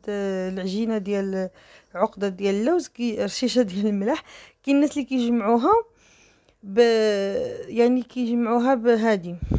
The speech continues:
ب-، كامله بالمزهر. انا لا، انا كنعمل غير نص كاس في، بحال دابا انا عملت هنا نص كيلو، نتوما دوروا المقادير اذا غتعملوا كميه كبيره. كنعمل غير نص كاس وكنبقى نجمعها بالماء دافي، كنزيد شويه بشويه طبيعه الحال، غير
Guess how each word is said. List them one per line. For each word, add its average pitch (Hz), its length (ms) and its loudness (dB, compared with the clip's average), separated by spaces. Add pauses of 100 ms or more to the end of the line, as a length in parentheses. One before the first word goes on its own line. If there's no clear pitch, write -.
(360)
ب-، 214 520 0
كامله 269 340 0
بالمزهر. 208 580 -2
انا 233 180 -2
لا، 233 300 0
انا 208 100 -4
كنعمل 220 320 -4
غير 269 160 0
نص 320 180 -2 (100)
كاس - 340 -2
في، 190 460 -10 (440)
بحال 226 140 -2
دابا 240 200 4
انا 240 120 2
عملت 226 280 -4
هنا 208 140 -4
نص 208 200 -10
كيلو، 262 300 0
نتوما 339 260 -2
دوروا 269 340 0
المقادير 240 540 -2
اذا 214 160 -4
غتعملوا 202 440 -8 (160)
كميه 185 260 -8
كبيره. 165 420 -14 (480)
كنعمل 233 340 2
غير 285 160 2
نص 285 260 -2
كاس 277 320 -4
وكنبقى 240 420 -6
نجمعها 220 680 0
بالماء 226 280 0
دافي، 214 280 -4
كنزيد 202 360 -6
شويه 294 380 -2
بشويه 202 360 -8
طبيعه 180 380 -8
الحال، 381 300 -4 (600)
غير 247 260 -2